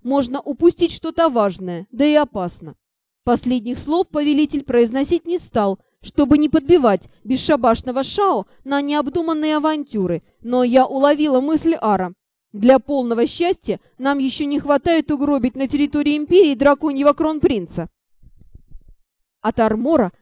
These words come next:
я летела на своих крыльях с Орденом на спине. Судя по тому, что эльф без конца гладил мою шею и даже пытался поцеловать, он был в восторге от такого способа передвижения.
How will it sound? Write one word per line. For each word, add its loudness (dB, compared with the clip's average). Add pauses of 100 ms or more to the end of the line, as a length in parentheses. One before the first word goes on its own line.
я 4
летела 2
на -2
своих 2
крыльях 2
с -6
Орденом 2
на -4
спине. -6 (400)
Судя -4
по -2
тому, -4
что -8
эльф 0
без -2
конца 2
гладил 2
мою -4
шею -2 (260)
и 2
даже 2
пытался 0
поцеловать, -2 (320)
он 0
был 4
в -2
восторге 2
от -8
такого 0
способа -2
передвижения. -8